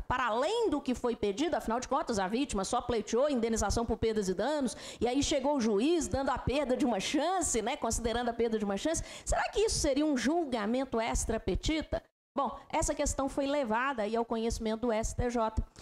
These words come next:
E o S T J diz que não, isso não vai se traduzir em extra petita, em julgamento extra petita, não.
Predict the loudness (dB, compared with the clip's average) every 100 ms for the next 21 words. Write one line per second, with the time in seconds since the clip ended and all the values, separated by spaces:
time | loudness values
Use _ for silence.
0 | -8 0 2 2 0 -2 0 0 0 0
1 | 0 0 0 0 0 2 2 0 -4 _
2 | -4 0 4 4 2 0 0 -2 -2 0
3 | 2 2 0 2 2 2 0 -2 0 0
4 | -2 -2 -2 0 0 2 0 2 2 0
5 | 0 0 -2 0 0 0 0 -2 -2 -4
6 | -2 -4 -2 -2 0 0